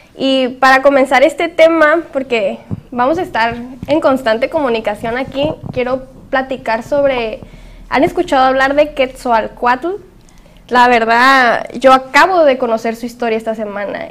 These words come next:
y me quedé anonadada después de entender una parte de su historia, no completa, porque es enorme.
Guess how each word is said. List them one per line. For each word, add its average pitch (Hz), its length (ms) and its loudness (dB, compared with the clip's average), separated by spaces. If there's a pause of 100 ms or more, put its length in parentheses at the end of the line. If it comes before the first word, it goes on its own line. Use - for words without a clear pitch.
y 240 120 -2
me 240 200 0
quedé 233 440 0
anonadada 247 760 4
después 226 360 -2
de 233 80 2
entender 226 440 -2
una 247 280 0
parte 277 360 4
de 220 160 -4
su 220 80 -12
historia, 214 400 -6
no 233 180 -2
completa, 254 640 -2
porque 226 300 -8
es 220 100 -10
enorme. 233 580 -2